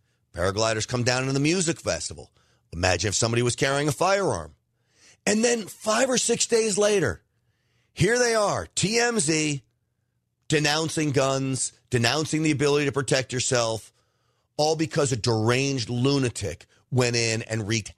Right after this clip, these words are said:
havoc in Maine. That doesn't mean you take firearms away from everyone. In fact, I would argue, let's find ways to arm more good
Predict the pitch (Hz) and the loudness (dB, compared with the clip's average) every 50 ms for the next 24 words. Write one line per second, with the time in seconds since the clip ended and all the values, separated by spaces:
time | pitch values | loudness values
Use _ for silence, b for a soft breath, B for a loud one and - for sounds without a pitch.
0 | _ _ - - - 156 160 156 143 143 127 113 - - _ - 131 120 117 113 | _ _ -4 -2 0 0 0 0 -2 -4 -4 -4 -6 -10 _ -12 -10 -8 -6 -4
1 | 110 117 120 117 104 95 92 98 98 - - - 120 127 131 143 160 - - 110 | -2 -2 -2 -2 -4 -4 -4 -6 -6 -4 -2 -2 0 0 0 -2 -6 -8 -8 -10
2 | 107 104 101 104 101 98 101 113 135 127 - - 107 101 110 - - - 98 101 | -6 -6 -4 -4 -4 -4 -4 -4 -4 -2 -2 -2 -2 -2 -2 -4 -4 -2 -2 0
3 | 98 98 95 95 95 92 92 95 92 107 98 95 92 92 90 - 101 95 98 - | -2 -2 -2 -2 -2 -4 -4 -6 -6 -4 -2 -2 -2 -2 -2 -4 -6 -6 -4 -2
4 | 98 98 87 92 85 82 82 82 - 101 104 98 - - 143 143 147 143 143 - | -4 -2 -2 -4 -6 -6 -8 -6 -6 -6 -6 -4 0 2 2 2 2 0 -4 -8
5 | - B B B B B B B - 123 120 117 117 110 - 131 139 143 143 135 | -14 B B B B B B B -2 -2 0 -2 -2 -4 -2 0 0 0 0 0
6 | 143 143 127 117 113 117 135 156 156 - - - - 139 139 143 143 143 139 123 | -2 -2 -2 0 0 0 0 0 0 -4 -6 -4 -2 -2 0 0 -2 -4 -6 -4
7 | 117 123 127 127 127 127 131 131 - - - 120 113 - _ - 139 135 135 135 | -2 -2 0 0 0 -2 -2 -4 -6 -4 -4 -6 -6 -6 _ -2 -2 0 0 0
8 | 135 135 139 139 143 135 - _ _ - 123 123 123 120 120 123 123 123 123 117 | -2 -2 -2 -2 -4 -4 -6 _ _ -2 0 2 4 4 4 4 2 2 0 -4
9 | b b b b - 113 90 117 117 110 110 110 107 95 | b b b b -12 -6 -2 0 2 2 2 0 -2 -4